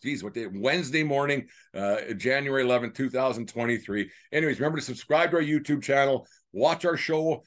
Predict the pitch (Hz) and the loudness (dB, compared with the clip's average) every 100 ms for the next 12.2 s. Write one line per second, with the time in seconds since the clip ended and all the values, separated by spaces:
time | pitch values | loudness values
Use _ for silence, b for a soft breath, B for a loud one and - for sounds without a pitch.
0 | b - 143 170 156 165 156 151 151 151 | b -2 0 0 -2 -2 -2 -2 0 2
1 | 151 127 135 147 123 139 139 139 139 135 | 0 -2 -6 -4 -2 0 0 2 2 4
2 | 139 135 - 147 156 - 135 147 139 - | 2 2 2 0 0 -4 2 2 2 0
3 | 143 120 B - 123 - 117 143 139 143 | 0 -2 B -6 -6 0 -2 0 0 0
4 | 131 131 120 127 117 113 113 120 113 90 | 2 0 2 2 2 0 4 4 4 2
5 | b 92 95 123 135 143 139 - 135 - | b -8 0 0 2 2 0 0 -2 2
6 | 139 139 123 120 127 127 113 131 123 127 | 4 4 2 0 0 -2 -2 -2 0 0
7 | 120 - 120 110 120 113 117 113 110 101 | -2 0 0 0 0 0 -2 -2 -6 -8
8 | 117 131 - 120 113 110 101 B B 110 | -2 -2 -2 0 2 4 2 B B 2
9 | 135 131 120 127 117 123 127 127 104 95 | 2 4 2 2 4 2 0 -4 -4 -2
10 | 117 131 127 127 123 104 110 110 110 - | 0 2 2 2 2 0 0 2 2 0
11 | - 131 - 127 123 123 98 107 127 - | -4 -4 -2 0 2 2 0 -2 -2 0
12 | 123 | -2